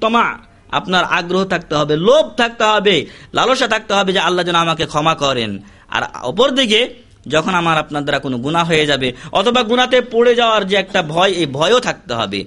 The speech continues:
তারপর ব-, বলা হচ্ছে, "ইন্না রাহমাতাল্লাহি কারিবুম মিনাল মুহসিনিন", যারা নেককার ব্যক্তি, যারা সৎকর্ম করে,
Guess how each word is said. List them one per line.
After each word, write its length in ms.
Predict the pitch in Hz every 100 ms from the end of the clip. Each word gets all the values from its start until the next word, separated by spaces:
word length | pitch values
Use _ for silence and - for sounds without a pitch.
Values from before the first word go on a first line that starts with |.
| - _ - - - - - - - - - -
তারপর 300 | 180 202 233
ব-, 220 | 220 208 160
বলা 180 | 185 214
হচ্ছে, 280 | 247 247 214
"ইন্না 380 | 262 247 247 240
রাহমাতাল্লাহি 1000 | 233 214 220 214 208 208 247 254 233 226
কারিবুম 600 | 190 196 247 262 226 214
মিনাল 400 | 202 202 196 190
মুহসিনিন", 920 | 196 - - 185 202 247 233 151 - - - 120
যারা 240 | 156 180
নেককার 580 | 175 208 208 - 247 254
ব্যক্তি, 580 | 220 208 - 180 190 - - - 123
যারা 580 | 147 208 226 247 277 -
সৎকর্ম 720 | - 214 240 - 294 330 311 277
করে, 480 | 233 196 214 -